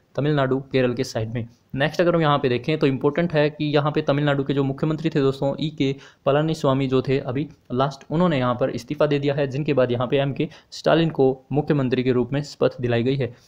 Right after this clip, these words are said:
अगला क्वेश्चन की ओर बढ़ते हैं। तो नेक्स्ट क्वेश्चन होगा यहाँ पे कि एक्सिस बैंक के हाल ही में कौन एक बार फिर एमडी and सीईओ के रूप में चुने गए हैं? तो दोस्तों यहाँ पर who has been re-elected as the M D and C E O of Axis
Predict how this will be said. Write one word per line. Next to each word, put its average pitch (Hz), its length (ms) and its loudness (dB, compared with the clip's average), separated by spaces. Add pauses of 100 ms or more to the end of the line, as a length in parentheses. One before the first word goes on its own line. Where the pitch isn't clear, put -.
(180)
अगला 165 160 6
क्वेश्चन 180 280 0
की 165 60 4
ओर 165 80 6
बढ़ते 151 240 2
हैं। 170 220 0
तो 151 120 2
नेक्स्ट 139 240 -2
क्वेश्चन 160 260 0
होगा 139 180 4
यहाँ 127 260 2
पे 147 100 0
कि - 640 -6
एक्सिस 170 300 -4
बैंक 151 220 0
के 156 100 -4
हाल 127 340 0
ही 143 80 0
में 143 180 -4
कौन 143 300 -2 (100)
एक 156 200 0
बार 127 160 2
फिर 127 300 0
एमडी 147 300 0
and 127 180 -2 (260)
सीईओ 160 280 0
के 156 100 -2
रूप 120 200 0
में 151 100 -2
चुने 131 240 -2
गए 123 120 0
हैं? 120 240 -4 (260)
तो 135 80 2
दोस्तों 151 240 2
यहाँ 165 140 2
पर 160 380 0
who 175 140 2
has 156 160 2
been 131 260 -2
re-elected 139 500 0
as 123 160 2
the 127 140 2
M 143 100 -2
D 147 160 0
and 135 160 -2
C - 180 -10
E 156 80 0
O 147 120 4
of 127 260 -2 (300)
Axis 180 320 0